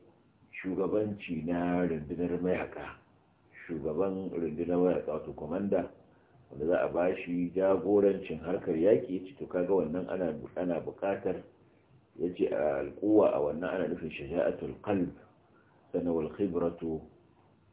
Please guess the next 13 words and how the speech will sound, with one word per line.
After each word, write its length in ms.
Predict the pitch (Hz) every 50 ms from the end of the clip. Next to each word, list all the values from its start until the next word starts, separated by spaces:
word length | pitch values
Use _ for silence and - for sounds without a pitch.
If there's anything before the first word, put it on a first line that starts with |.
| - -
bi 240 | 82 82 82 80 -
al 120 | - 76 80 - -
hurub. 260 | 85 80 82 78 - - - - - - _ _ _ _ _ _ _ _ _ _ -
Mutum 260 | - - 87 87 82
ya 100 | 78 78
zanto 280 | 85 90 90 - - 92
yana 180 | 95 92 90 80
da 80 | 78 76 73 - - - - - - - - - - _ -
ƙarfin 600 | - 101 104 113 - 110 110 110 110 110 104 104
zuciya, 560 | 107 110 107 - - 87 85 90 110 135 131 - - _ _ - - _ _ _ _ _ -
sannan 280 | 90 87 85 85 82
kuma 240 | - - 90 90 87
ya 340 | 85 87 90 95 98 101 101